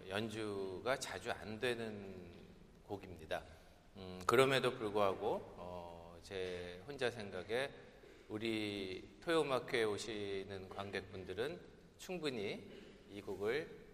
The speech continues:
이해하실 거다라고, 어, 생각을 하고,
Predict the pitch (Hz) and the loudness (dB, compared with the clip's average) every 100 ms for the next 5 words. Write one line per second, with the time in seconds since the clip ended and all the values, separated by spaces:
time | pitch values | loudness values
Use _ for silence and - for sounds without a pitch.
0 | - - 107 104 101 147 156 - 120 104 | -18 -12 -2 2 2 2 -2 0 0 4
1 | 92 80 - - 87 92 - - - - | 2 2 -6 -2 2 4 4 2 -12 -14
2 | - - - - - 87 82 82 50 - | -18 -20 -20 -16 -6 -4 -4 -6 -10 -10
3 | - - 80 135 131 110 120 127 98 190 | -12 -12 -4 4 8 8 8 4 6 4